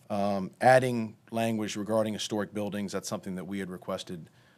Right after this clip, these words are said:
that be added because that was missing from the G one, uh, the G one zoning.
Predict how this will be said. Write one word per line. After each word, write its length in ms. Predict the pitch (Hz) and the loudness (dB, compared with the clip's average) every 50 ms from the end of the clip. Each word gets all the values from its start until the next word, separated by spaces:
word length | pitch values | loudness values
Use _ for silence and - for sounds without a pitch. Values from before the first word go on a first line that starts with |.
| _ _ - | _ _ -10
that 160 | 98 95 - | -10 -8 -6
be 140 | 98 90 - | -6 -4 -2
added 280 | 98 95 98 95 87 | -2 -2 -4 -4 -6
because 340 | 87 92 - - 92 87 - | -10 -10 -8 -8 -8 -8 -8
that 100 | - 80 | -10 -10
was 240 | - 92 - - 92 | -10 -10 -10 -8 -8
missing 300 | 95 92 - - 90 87 | -8 -8 -8 -10 -10 -10
from 220 | - - 95 92 | -8 -8 -6 -6
the 60 | 90 | -6
G 240 | 87 85 87 92 95 | -8 -8 -8 -6 -6
one, 480 | 92 90 95 92 92 92 90 90 87 - - - - - - - _ _ - | -6 -4 -4 -4 -4 -4 -6 -8 -10 -12 -18 -20 -20 -20 -20 -20 _ _ -18
uh, 280 | - - 92 92 - - - | -16 -14 -14 -14 -14 -14 -14
the 100 | - 98 | -14 -10
G 200 | 87 92 101 95 | -6 -4 -4 -2
one 260 | 87 90 92 90 90 | -2 -4 -4 -4 -6
zoning. 400 | 85 87 90 92 90 - - - | -6 -6 -8 -8 -8 -10 -12 -16